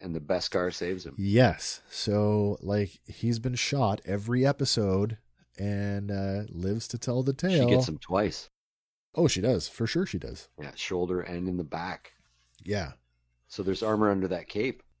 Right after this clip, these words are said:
Speaker 2: I would say so.
Speaker 1: Yeah.
Speaker 2: Yeah, for sure there is. So yeah, uh, Fennec Shand offers to help Calacan capture Mando if he sets her free, but,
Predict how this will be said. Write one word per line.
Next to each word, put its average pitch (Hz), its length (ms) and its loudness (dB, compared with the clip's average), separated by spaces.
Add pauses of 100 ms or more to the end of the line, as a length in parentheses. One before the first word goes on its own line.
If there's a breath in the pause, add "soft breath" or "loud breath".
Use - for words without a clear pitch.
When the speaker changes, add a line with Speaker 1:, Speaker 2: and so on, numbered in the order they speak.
(140)
Speaker 2:
I 113 120 2
would 196 160 4
say 98 180 2
so. 98 360 0 (320)
Speaker 1:
Yeah. 269 340 -8 (160)
Speaker 2:
Yeah, 127 100 -2
for - 140 -4
sure 285 180 -2
there 92 160 2
is. 82 180 -6 (680)
So - 140 4
yeah, 135 260 6 (100)
uh, 110 340 4
Fennec 135 300 2
Shand 131 560 2 (100)
offers 120 600 2
to 113 100 0
help 113 280 -2
Calacan 107 560 2
capture 107 640 2
Mando 107 640 2 (380 loud breath)
if 120 160 2
he 113 80 2
sets 110 260 0
her 104 100 2
free, 98 480 0
but, 95 560 0